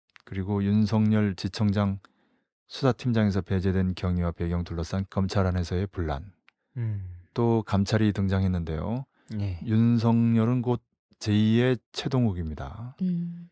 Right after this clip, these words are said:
Speaker 1: 특수통과 공안통의 갈등이라는 분석, 뭐 틀린 건 아니지만 이렇게만 볼 일은 아닙니다. 왜냐하면 그 수사팀에서 윤석열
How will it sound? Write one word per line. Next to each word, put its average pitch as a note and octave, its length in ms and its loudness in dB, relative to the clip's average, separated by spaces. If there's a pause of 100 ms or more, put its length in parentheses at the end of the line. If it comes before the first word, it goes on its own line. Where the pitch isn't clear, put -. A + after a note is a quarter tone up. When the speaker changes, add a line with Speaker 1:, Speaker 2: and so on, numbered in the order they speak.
(240)
Speaker 1:
특수통과 - 760 -4
공안통의 G#2+ 840 2
갈등이라는 F#2+ 600 0
분석, F2+ 640 -4 (460)
뭐 F#2 180 -2
틀린 C3+ 280 -2
건 B2+ 140 4
아니지만 F#2 640 0
이렇게만 G#2+ 460 2
볼 F#2 180 -2
일은 G#2+ 200 0
아닙니다. E2 580 -6 (480)
왜냐하면 G#2+ 500 0
그 F#2 440 -4
수사팀에서 G#2 600 -2
윤석열 G#2+ 920 2